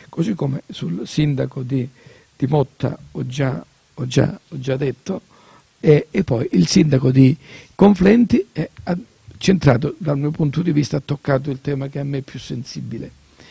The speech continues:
che è quello della cultura. Perché a cultura, cioè, non è solo economia, perché dire che la cultura produce economia è come dire che adesso siamo a Soveria Mannelli,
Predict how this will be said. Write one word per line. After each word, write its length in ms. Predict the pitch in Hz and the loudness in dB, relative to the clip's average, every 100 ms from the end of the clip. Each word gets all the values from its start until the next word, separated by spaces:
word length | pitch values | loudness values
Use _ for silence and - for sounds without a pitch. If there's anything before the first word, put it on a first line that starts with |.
| - | -12
che 100 | - | -6
è 80 | 143 | -6
quello 220 | - 143 | -6 -8
della 180 | 127 120 | -8 -10
cultura. 460 | - 123 107 135 - _ _ _ _ - | -12 -16 -14 -18 -20 _ _ _ _ -20
Perché 200 | - - | -20 -14
a 120 | 185 | -10
cultura, 600 | 175 175 160 135 120 - - _ _ _ | -8 -8 -8 -8 -8 -8 -12 _ _ _
cioè, 260 | - 135 131 _ _ _ _ _ | -12 -12 -12 _ _ _ _ _
non 200 | 156 196 | -10 -8
è 40 | |
solo 520 | 214 - 120 110 113 - | -8 -8 -8 -8 -10 -14
economia, 680 | 127 113 117 113 113 113 135 _ _ _ _ | -18 -14 -12 -10 -10 -12 -16 _ _ _ _
perché 200 | _ - | _ -8
dire 200 | 139 147 | -4 -4
che 140 | 143 | -4
la 120 | 123 127 | -4 -4
cultura 360 | 135 131 196 | -8 -6 -4
produce 400 | 151 139 131 151 | 0 2 2 2
economia 500 | 143 202 202 143 127 - - - | 2 2 4 4 2 -2 -18 -10
è 120 | 180 | -8
come 260 | - 202 202 | 0 2 2
dire 240 | 185 135 | 4 2
che 180 | 127 156 | 2 -2
adesso 400 | 190 180 147 156 | 0 2 2 2
siamo 180 | 139 123 | 4 4
a 40 | |
Soveria 340 | - 135 131 131 | 4 0 0 0
Mannelli, 460 | 120 117 - 208 | 0 0 -2 -4